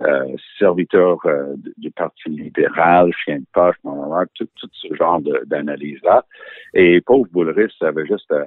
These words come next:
à baisser sa tête quasiment sur son bureau. S'il pouvait aller se cacher, je pense qu'il l'aurait fait. Donc, c'était un, un moment mémorable dans tout ce débat-là où le prix à payer du N P D est apparu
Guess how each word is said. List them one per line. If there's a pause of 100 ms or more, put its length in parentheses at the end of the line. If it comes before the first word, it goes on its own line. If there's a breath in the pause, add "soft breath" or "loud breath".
à
baisser
sa
tête
quasiment
sur
son
bureau.
S'il
pouvait
aller
se
cacher,
je
pense
qu'il
l'aurait
fait. (640 loud breath)
Donc, (240)
c'était
un, (100)
un
moment
mémorable (100)
dans
tout
ce
débat-là (160)
où (240)
le (140)
prix
à
payer (220)
du
N
P
D (280)
est
apparu